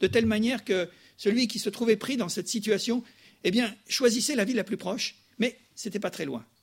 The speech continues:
Quoi qu'il en soit, surtout qu'Israël n'est pas très, très vaste, quoi qu'il en soit. Et à ce moment-là, cet homme rentrait dans la ville de refuge et il expliquait ce qui s'était passé. Et à ce moment-là, il restait le temps de la procédure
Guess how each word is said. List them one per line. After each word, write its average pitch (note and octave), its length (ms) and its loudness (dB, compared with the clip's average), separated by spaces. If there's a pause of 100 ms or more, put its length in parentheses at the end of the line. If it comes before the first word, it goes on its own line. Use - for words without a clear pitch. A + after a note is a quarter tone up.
(360)
Quoi F#3 120 2
qu'il F#3 160 -2
en F3 80 -4
soit, C#3 160 -6
surtout C3+ 260 -10
qu'Israël D3 460 -4
n'est C#3 100 -4
pas B2+ 280 -2 (360)
très, D3 260 -4
très C#3 200 -8
vaste, C#3 540 -6
quoi D#3 120 -8
qu'il D3+ 160 -8
en C#3 100 -6
soit. - 280 -12 (400)
Et F#3 460 6 (200)
à E3 120 -6
ce - 140 -2
moment-là, F3 600 -6 (560)
cet A3 260 0
homme F3 500 0
rentrait A3+ 400 0
dans G3 100 -2
la D#3 120 -4
ville E3 220 -2
de G#3+ 80 2
refuge E3 560 -4 (500)
et F#3+ 360 2 (160)
il F#3 200 -2
expliquait A3 760 -2
ce - 100 -8
qui - 120 -10
s'était F3 260 -4
passé. D3+ 540 -4 (560)
Et G3 340 2
à G3+ 100 -4
ce G#3 140 -4
moment-là, F#3+ 400 2
il A#3+ 140 2
restait G3+ 300 -2
le F#3 120 2
temps C4 240 -2
de G3+ 80 0
la F3 140 -4
procédure E3+ 520 -6